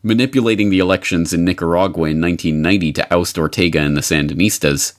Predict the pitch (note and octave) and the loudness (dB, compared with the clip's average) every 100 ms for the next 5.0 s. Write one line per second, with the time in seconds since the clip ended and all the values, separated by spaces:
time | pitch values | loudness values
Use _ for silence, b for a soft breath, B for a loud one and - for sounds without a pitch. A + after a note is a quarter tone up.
0 | _ _ _ _ - A#2+ A2+ G#2+ G#2+ G#2 | _ _ _ _ -2 0 2 0 2 2
1 | F#2 F2 G#2 F#2+ F2+ E2 D2+ E2+ E2 A2 | 4 2 2 2 0 0 -2 -2 0 2
2 | A#2 F2 D#2+ D#2 D2+ D#2+ - D#2 F2+ G2+ | 2 2 2 0 0 -2 -2 -2 0 2
3 | F#2+ F#2 - D#2+ D2+ D2 F#2 G2 E2+ D#2 | 0 -2 -4 -4 -2 0 2 2 2 0
4 | D#2 E2 E2 D#2+ D#2 D#2 D2+ F#2 F#2 F#2+ | 0 0 -2 -2 -2 -2 -2 0 0 -2